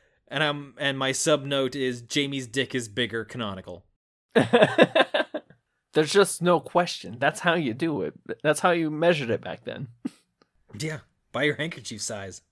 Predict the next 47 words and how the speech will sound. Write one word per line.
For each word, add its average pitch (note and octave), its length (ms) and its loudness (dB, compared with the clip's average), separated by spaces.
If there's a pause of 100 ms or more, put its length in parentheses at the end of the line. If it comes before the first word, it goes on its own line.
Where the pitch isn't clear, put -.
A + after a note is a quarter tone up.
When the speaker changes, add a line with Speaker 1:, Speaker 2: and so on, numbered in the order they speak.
(380)
Speaker 2:
Yeah, C#3 220 0
you B2+ 160 0
know, C3 340 4
y-, D3+ 120 -10 (180)
you C#3+ 160 -2
know, A2 220 2
like, G#2 220 -4
when A2+ 200 -4
you G#2+ 40 -6
go A2+ 320 -2
and A2 120 -2
you, G#2 60 -2
like, F#2+ 140 -4
you - 60 -16
pull - 220 -4
the A#2 100 -6
condom A#2+ 460 -2
out B2 220 4
and A2 80 -6
they G#2 100 -6
see B2+ 200 -4
it's A#2+ 140 -2
a G#2 60 -6
Magnum, A2+ 420 -6
they're A2 120 -6
like, - 200 -8
"Oh," - 280 -12 (260)
that's C3+ 180 2
how C#3 80 4
they A#2+ 80 2
did A2+ 180 2
it G#2 80 -2
back G2+ 240 -2
then. A2 220 0
They're G#2+ 140 -2
like, A2+ 160 -2 (140)
<laughs> - 120 -20
"You A#2+ 160 -2
wanna, G#2 340 0 (300)
you A#2+ 220 -2
need B2 240 2
protection?" C#3+ 720 0
Pull A#2 180 4
out G2+ 140 -4
their G#2 100 -2
fucking G#2+ 400 -6
giant A2 560 0